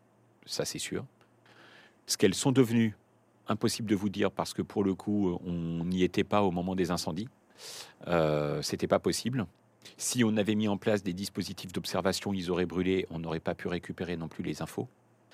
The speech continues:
Donc ça, on le sait pas. Euh, on peut imaginer aussi que, indépendamment de l'incendie lui-même, euh, si, euh, les humains étaient gênés, voire, euh, voire affectés par, euh, les fumées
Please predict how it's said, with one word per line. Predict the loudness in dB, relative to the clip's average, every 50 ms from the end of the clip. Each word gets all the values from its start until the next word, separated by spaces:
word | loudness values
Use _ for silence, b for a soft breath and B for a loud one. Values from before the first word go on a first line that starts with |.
| B B B B B B B B 0
Donc | 2 2 2 2 -2 -10 -8 -8 -6
ça, | -4 -2 4 4 6 6
on | 6 4
le | 4 4 4 4
sait | 4 2 -2
pas. | -2 0 0 0 0 -2 _ _ _ _ _ _ _ -12 -6
Euh, | -2 -2 0 0 0 -2 -2 -4 -6 -6 -8 -10 -12 -12 -12 -12 -12 -12 -10 -6
on | -4 -4
peut | 2 4 4 4
imaginer | 6 6 4 4 4 2 2 4 4
aussi | 6 6 4 4 0 0 0 -2 -2
que, | 0 0 0 0
indépendamment | 0 -2 -2 -2 -2 0 0 0 0 0 0
de | 0 0
l'incendie | -2 -2 -2 -4 -4 -4 -4 -2
lui-même, | -2 0 2 2 2 2 2 0 -4 -8 B B B B B B B B B B 0
euh, | 4 4 4 4 2 0
si, | -2 -2 0 0 0 0 2 2 2 2 2 4 4
euh, | 4 4 4 2 2 0 -2 -4 -6 -8 -8 -10 -10 -10 -10 -10 -10 -10 -8 -6
les | -4 0 2 2 2 2 0 0 0
humains | 2 2 2 4
étaient | 2 2 0 0 0 0 2 2 2
gênés, | 0 2 2 2 4 4 2 2 2 2
voire, | 0 0 0 4 6 8 8 8 8 8 6
euh, | 4 4 4 2 0
voire | -2 0 4 4 4 4 4 2
affectés | 0 0 2 2 -2 -4 -2 0 2 2 2 2
par, | 0 2 4 4 6 6 4 2
euh, | 0
les | 0 -2
fumées | -2 -4 -4 -2 -2 -2 -2 -4